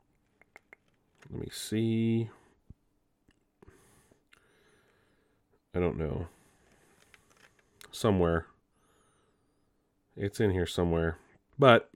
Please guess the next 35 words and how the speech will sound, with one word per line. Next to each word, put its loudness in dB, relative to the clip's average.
let's 2
talk 4
about, 6
uh, 4
what 2
the 0
nominations 2
are. 0
So -2
Best 2
Picture 0
are 6
The 0
Father, 6
Judas 6
and 4
the 4
Black 6
Messiah, 4
Mank, 4
Minari, 6
Nomadland, 4
Promising 4
Young 4
Woman, 2
Sound 4
of 4
Metal, 4
and 0
The 2
Trial 2
of 0
the 0
Chicago -2
Seven. 2